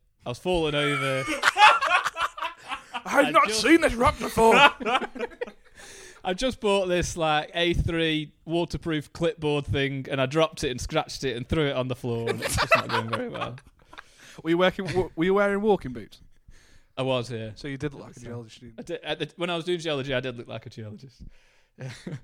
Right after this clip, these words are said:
Speaker 1: And anyway, fast forward two or three weeks, so I'd got a bit more comfortable. I'd understood what some of the rocks were. Um, and w-, when I look back on this now, I still don't know, as someone who poos at least three times a day,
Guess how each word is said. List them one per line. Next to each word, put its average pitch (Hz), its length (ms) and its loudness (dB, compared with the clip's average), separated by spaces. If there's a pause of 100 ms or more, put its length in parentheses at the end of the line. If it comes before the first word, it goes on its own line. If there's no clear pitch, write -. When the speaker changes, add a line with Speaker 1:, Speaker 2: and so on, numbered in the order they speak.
(300)
Speaker 1:
And 160 240 -8
anyway, 160 340 0
fast 208 240 0
forward 185 300 -2
two 180 120 -2
or 165 60 -2
three 160 260 -6
weeks, 127 340 -6
so 123 140 -6
I'd 123 120 -6
got 170 140 -6
a - 20 -16
bit 143 120 -6
more 135 120 -6
comfortable. 120 600 -10
I'd 123 220 -8
understood 143 320 -8
what 131 140 -14
some 131 120 -12
of 120 60 -8
the 120 80 -6
rocks - 300 -6
were. 110 300 -10 (580)
Um, 110 360 -10 (400)
and 147 160 -2 (460)
w-, - 100 -16 (220)
when 175 160 0
I 180 40 2
look 190 140 0
back 175 200 0
on 147 80 0
this 135 120 0
now, 139 160 2
I 127 40 4
still 151 320 0
don't 143 280 0
know, 117 400 0
as 127 80 -8
someone 151 240 -4
who 147 120 -6
poos 135 520 -6 (160)
at 131 120 -14
least 143 220 -10
three 135 180 -8
times 123 320 -8
a 120 40 -12
day, 113 340 -8